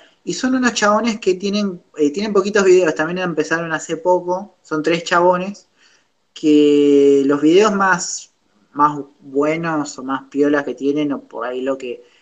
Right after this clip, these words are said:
es más interesante que hacen, es meterse en esto de la cuarentena, meterse en reuniones virtuales de, eh, todas estas empresas turbias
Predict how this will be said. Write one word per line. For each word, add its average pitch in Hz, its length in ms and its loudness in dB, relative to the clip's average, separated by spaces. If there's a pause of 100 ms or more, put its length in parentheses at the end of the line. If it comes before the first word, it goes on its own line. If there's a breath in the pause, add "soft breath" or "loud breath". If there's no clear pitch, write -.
(200 soft breath)
es 139 140 -6
más 147 200 -2
interesante 151 580 0
que 156 120 0
hacen, 175 460 -8 (380 soft breath)
es 185 200 -4
meterse 196 920 0
en 147 80 0
esto 156 200 -4
de 170 60 0
la 156 100 2
cuarentena, 160 640 0
meterse 160 800 -2
en 156 240 -2
reuniones 151 500 -4
virtuales 170 960 -2 (580)
de, 147 640 4
eh, 123 880 -2
todas 180 320 0
estas 151 800 -2
empresas 135 960 -4
turbias 147 840 0